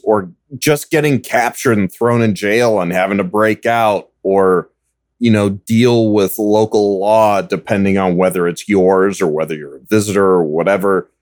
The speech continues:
And having all those things run into what you typically assume comes with being an adventurer, both the good and the bad. Um,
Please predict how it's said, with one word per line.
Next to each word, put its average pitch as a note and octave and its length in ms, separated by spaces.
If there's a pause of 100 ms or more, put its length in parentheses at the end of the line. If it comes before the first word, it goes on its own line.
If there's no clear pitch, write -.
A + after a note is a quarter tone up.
(300)
And A2 180
having C#3+ 560
all G#2+ 260
those G#2 320
things G2 440
run G2 440 (100)
into G#2 960 (220)
what A#2 460
you G#2+ 100
typically B2 680
assume G#2+ 680 (340)
comes A2+ 520
with G2+ 480 (140)
being G#2 280
an F#2 60
adventurer, F#2+ 680
both F#2 300
the F#2+ 80
good F#2 200
and F2 120
the D#2+ 40
bad. G#2 600 (240)
Um, G2 400